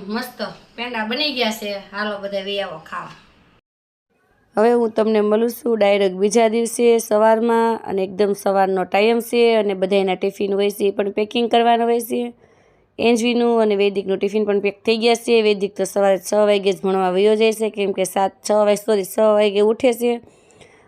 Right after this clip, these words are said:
અને એને સાત વાગે ભણવા જવાનું હોય છે. અને આજે ટિફિનમાં બનાવ્યું છે ગુવારનું શાક અને એકદમ કમ્પ્લીટ થઈ ગયું છે હવે. અને તે પછી મેં એન્જવીને લઈને હું નીચે આવેલી છું, કેમ કે એનો વાન પણ આવવાનો ટાઈમ થઈ ગયો છે.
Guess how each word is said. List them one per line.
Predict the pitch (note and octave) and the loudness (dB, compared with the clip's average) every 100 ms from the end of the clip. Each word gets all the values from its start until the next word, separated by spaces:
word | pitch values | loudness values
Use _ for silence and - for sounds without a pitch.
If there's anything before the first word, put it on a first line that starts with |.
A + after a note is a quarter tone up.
| _ | _
અને | A3+ A3 | 2 4
એને | G#3 | 4
સાત | F#3+ - G#3+ G#3 | 0 2 0 2
વાગે | G3 F#3 | -2 0
ભણવા | F3+ G3 A3 A3+ | -2 0 2 2
જવાનું | A#3 A#3 A#3 A#3 | 4 4 2 2
હોય | A#3+ | 2
છે. | B3 B3+ A#3+ A#3+ _ _ _ _ _ | 0 -2 -2 -4 _ _ _ _ _
અને | F#3+ G3 F#3+ G3 F#3+ | -4 0 0 0 0
આજે | G3+ G3+ | 0 0
ટિફિનમાં | G3+ G3+ G#3 G3+ F#3+ | -2 -4 -2 -2 0
બનાવ્યું | G3 F#3+ F#3+ F#3 | 0 0 -2 -4
છે | F#3 | -6
ગુવારનું | F#3+ G3 F#3+ F#3+ F3+ | -2 0 2 0 -2
શાક | - A3 A#3 - _ _ _ _ _ _ _ _ _ _ | 2 2 2 -4 _ _ _ _ _ _ _ _ _ _
અને | F3+ | -4
એકદમ | F#3 G3+ F#3 G3+ G3+ | -2 -4 -2 -2 -2
કમ્પ્લીટ | - G3 G3 F#3 - | -4 -4 -4 -6 -2
થઈ | A3+ | 0
ગયું | B3+ C4 | 0 -2
છે | - G#3+ | 0 2
હવે. | G3 F#3+ | 2 0
અને | - F#3+ | -4 -4
તે | - | -4
પછી | B3 A#3 A3 G#3+ | -2 -2 -2 0
મેં | G#3 G3 | 0 0
એન્જવીને | - A3+ A3 A3+ G#3+ | 0 -2 0 0 0
લઈને | G3 G3+ G3 | 2 0 0
હું | G3 A3+ F#4 _ _ _ _ | -2 -4 -6 _ _ _ _
નીચે | G3+ G#3+ A#3 | -2 0 2
આવેલી | A#3 A#3 A#3 A#3+ | 4 4 2 0
છું, | A#3 A#3 A3+ | 0 -2 0
કેમ | G#3+ G#3 | -2 0
કે | G3 | 0
એનો | G3 F#3+ | -2 0
વાન | G3 G3+ G#3 | 0 -2 -2
પણ | G3+ G3 | -4 -2
આવવાનો | F#3+ G3 G3 F#3 | -2 -2 -2 -2
ટાઈમ | G3+ A3 A#3+ | 0 0 0
થઈ | A#3 C4 | -2 -2
ગયો | A#3+ B3+ | 0 0
છે. | B3+ | 2